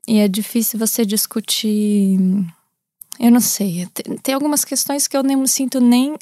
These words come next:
apta ainda a discutir. É claro que não adianta criar uma criança, "Ah, não, a minha criança não, não vê nada e não sabe de nada." Não é isso. Assim, a criança vai se expor naturalmente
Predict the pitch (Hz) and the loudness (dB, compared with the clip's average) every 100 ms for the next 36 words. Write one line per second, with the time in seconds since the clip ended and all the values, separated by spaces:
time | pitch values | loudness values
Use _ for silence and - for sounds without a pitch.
0 | - 220 226 - 214 202 - 214 208 220 | -4 -4 -4 -4 -2 -2 -2 2 6 8
1 | 220 220 - _ - _ _ _ _ _ | 6 2 -4 _ -20 _ _ _ _ _
2 | 233 208 - 220 - - 233 269 _ _ | 0 0 0 -2 -2 -4 -6 -8 _ _
3 | _ _ _ 277 311 359 381 403 330 302 | _ _ _ -4 -2 -2 -2 -2 0 -2
4 | 269 - 240 226 214 208 - 208 196 - | -2 -4 -2 2 2 2 0 -4 -2 -2
5 | 190 240 277 240 226 202 208 208 - 190 | -4 -2 2 4 6 6 4 2 -2 -2
6 | 196 - 185 180 - _ _ _ _ _ | -2 -4 -4 -6 -10 _ _ _ _ _
7 | - - 190 190 185 185 160 185 190 196 | -8 -2 0 0 2 4 4 2 4 4
8 | 190 180 185 190 185 196 180 180 185 190 | 2 0 2 2 2 0 -2 2 2 2
9 | 190 220 240 247 170 - 170 - 196 - | 2 2 4 2 -2 -4 -8 -10 -12 -12
10 | _ _ - 180 196 190 - - 208 208 | _ _ -8 -2 2 2 0 -2 0 2
11 | 208 220 285 - - - 233 233 226 226 | 0 0 -2 -2 -4 -2 0 2 0 0
12 | 254 277 240 220 214 190 | 0 2 4 4 0 -4